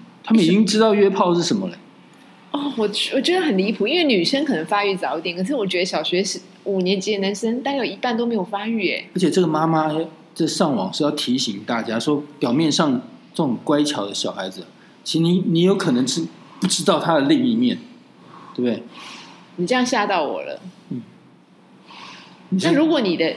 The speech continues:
Speaker 2: 如果你的小孩
Speaker 1: 就，哎，小学五年级都，都知道要加入约炮，你还不知道？你看，
Speaker 2: 我还不知道，而且
Speaker 1: 超逊。
Speaker 2: 我还，我还没有人约。
Speaker 1: 哇。
Speaker 2: 这个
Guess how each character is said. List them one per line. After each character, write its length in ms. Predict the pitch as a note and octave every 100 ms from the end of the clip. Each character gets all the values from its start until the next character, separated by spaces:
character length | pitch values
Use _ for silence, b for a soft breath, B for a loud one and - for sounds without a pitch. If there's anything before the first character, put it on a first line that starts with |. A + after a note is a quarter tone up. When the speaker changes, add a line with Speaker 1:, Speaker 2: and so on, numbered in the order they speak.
| -
Speaker 2:
如 100 | A#3
果 160 | C#4+ D#4+
你 100 | F3
的 120 | D3+
小 240 | D#3+ C3
孩 260 | - B2 C3 -
Speaker 1:
就， 180 | - F#3 D#3+
哎， 100 | C3+
小 220 | - C#3+
学 100 | C#3
五 120 | D3
年 180 | B2+ B2
级 140 | B2
都， 180 | C#3 D#3
都 180 | D3+ D3
知 200 | D3 C#3+
道 120 | C#3+
要 120 | C#3
加 180 | C3 C3
入 300 | B2+ B2+ A#2
约 200 | A2 A#2+
炮， 200 | A#2 G#2+
你 100 | G#2
还 100 | G#2
不 140 | G2+ A2+
知 140 | A#2
道？ 200 | A2 G2+
你 80 | F#2
看， 80 | G#2
Speaker 2:
我 20 |
还 100 | F#3+
不 80 | F#3+
知 140 | F3+
道， 100 | F3+
而 80 | E3
且 140 | A#3+
Speaker 1:
超 120 | C4 C#3+
逊。 220 | - G3
Speaker 2:
我 20 |
还， 320 | G#3+ F#3+ - -
我 40 |
还 120 | F#3
没 100 | G3
有 100 | B3
人 220 | F3 D#3
约。 320 | E3 F#3 F#3 G#3+ - - - E3
Speaker 1:
哇。 80 | D3+ - -
Speaker 2:
这 120 | C#4+
个 180 | B3